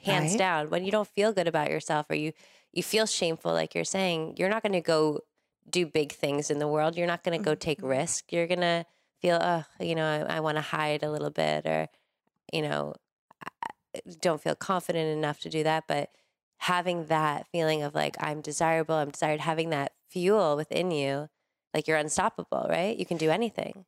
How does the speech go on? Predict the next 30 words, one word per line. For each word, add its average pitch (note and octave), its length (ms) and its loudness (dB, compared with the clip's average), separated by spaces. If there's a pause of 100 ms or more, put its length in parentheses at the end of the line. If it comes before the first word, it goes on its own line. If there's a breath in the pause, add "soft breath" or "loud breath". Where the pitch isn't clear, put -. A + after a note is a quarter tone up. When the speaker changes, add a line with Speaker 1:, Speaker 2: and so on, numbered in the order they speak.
(100)
Speaker 2:
Absolutely. F#3+ 880 4
And F#3 320 4
what G3+ 140 2
you G3+ 100 6
just G3 240 0
described A#3+ 640 2
is, E3+ 520 4
from F#3+ 400 2
the G#3+ 100 4
Neotantric F#3 640 2
perspective, F3+ 640 2
how F#3+ 240 4
the G3 80 4
whole F3 260 2
universe E3+ 560 0
is D#3+ 180 0
formed. D#3+ 500 -6 (1000 soft breath)
Speaker 1:
Hmm. A#3+ 180 0
Speaker 2:
From G3+ 340 4
the A3+ 120 6
Neotantric F3+ 580 4
perspective, F3 800 2
this G3 220 4
whole F#3+ 240 4
universe, F3 840 2 (160)
um, F3+ 320 4
is F#3 140 2
born G3 460 4
from E3 320 0
desire. F#3 680 0